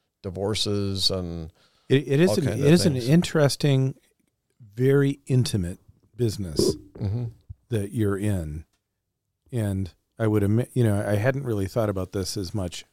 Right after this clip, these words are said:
Speaker 2: with your business, um, but it,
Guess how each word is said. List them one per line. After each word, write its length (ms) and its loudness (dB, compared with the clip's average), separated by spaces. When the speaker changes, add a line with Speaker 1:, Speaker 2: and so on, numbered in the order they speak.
Speaker 2:
with 180 -6
your 160 4
business, 580 -2
um, 400 -10
but 240 -6
it, 180 -6